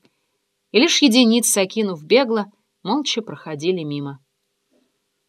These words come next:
Возвращения Никиты с вахты мужики ждали с нетерпением, что он скажет. "Пашка, а не скрутит ли Никита тебе шею за такую веселуху? Он же холостяк, я и позаботился, чтобы не потерял свой тонус.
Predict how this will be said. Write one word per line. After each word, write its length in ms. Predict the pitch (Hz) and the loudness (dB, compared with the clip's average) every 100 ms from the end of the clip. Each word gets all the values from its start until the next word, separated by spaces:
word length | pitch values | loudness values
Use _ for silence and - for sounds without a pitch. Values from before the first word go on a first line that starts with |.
| _ _ _ _ | _ _ _ _
Возвращения 720 | - 175 202 202 - 254 226 214 | -10 -2 2 2 4 4 4 2
Никиты 440 | 202 202 226 214 | 0 -2 -4 -2
с 120 | - | 0
вахты 360 | 214 226 214 180 | 2 0 -2 -8
мужики 340 | 180 185 196 | -6 -4 -2
ждали 300 | 196 175 208 | -2 -2 -2
с 140 | 190 - | -4 -8
нетерпением, 720 | 180 180 156 185 170 143 135 _ | -8 -10 -4 -4 -2 -6 -10 _
что 260 | - - 190 | -8 -2 0
он 180 | 220 | 2
скажет. 540 | 190 - 147 143 139 _ _ _ _ _ _ _ _ _ _ _ _ _ _ - | 0 -4 -4 -4 -8 _ _ _ _ _ _ _ _ _ _ _ _ _ _ 0
"Пашка, 480 | 269 302 - 143 - - - | 2 2 0 -2 -4 -18 -12
а 120 | 160 | -2
не 140 | 214 285 | 4 4
скрутит 440 | - 294 370 339 | 4 6 6 6
ли 120 | 277 | 4
Никита 400 | 285 285 294 240 | 4 4 4 2
тебе 260 | 220 233 202 | 2 2 2
шею 400 | 196 339 349 214 | 2 2 4 4
за 140 | 160 | 2
такую 400 | 165 190 220 254 | -2 -2 0 -2
веселуху? 680 | 208 214 262 247 160 - 117 - _ _ _ _ _ _ _ _ - | 0 0 0 2 0 -4 -14 -16 _ _ _ _ _ _ _ _ -2
Он 160 | 247 | 0
же 120 | 233 | 2
холостяк, 600 | 220 247 254 240 - 147 131 | 4 4 4 2 0 0 4
я 140 | 214 | 4
и 40 | |
позаботился, 760 | 226 196 202 196 226 220 202 190 | 4 4 4 4 4 2 -2 -4
чтобы 240 | - 190 | -4 -2
не 80 | 196 | -2
потерял 420 | 196 196 185 180 | -2 0 0 0
свой 240 | 165 185 170 | 0 -2 -4
тонус. 500 | 175 170 160 - | -4 -4 -6 -8